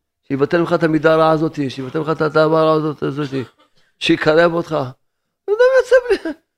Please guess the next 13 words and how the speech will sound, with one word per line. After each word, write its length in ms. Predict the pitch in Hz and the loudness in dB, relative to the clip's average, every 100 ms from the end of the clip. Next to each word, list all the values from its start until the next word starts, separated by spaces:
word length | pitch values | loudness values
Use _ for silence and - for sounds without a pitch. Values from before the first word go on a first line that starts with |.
| _ _ - | _ _ -4
בלי 140 | 208 | -4
תפילה, 380 | 190 202 190 190 | 0 2 4 4
אין 80 | 208 | 4
לו 120 | 214 | 2
לא 100 | 214 | 2
בחירה 340 | 185 196 190 196 | 2 2 2 4
ולא 160 | 220 | 2
תשובה. 500 | 214 240 302 403 269 143 _ _ _ _ _ _ _ _ - | 0 -6 -6 -6 -6 -8 _ _ _ _ _ _ _ _ -8
אין 140 | 156 | -4
לו 100 | 196 | -4
כלום. 360 | - 285 330 175 _ _ _ _ _ _ _ _ _ _ _ - | -6 -6 -6 -8 _ _ _ _ _ _ _ _ _ _ _ -8
מה 140 | 127 | -2
יעשה? 320 | 214 190 - | -2 -2 -4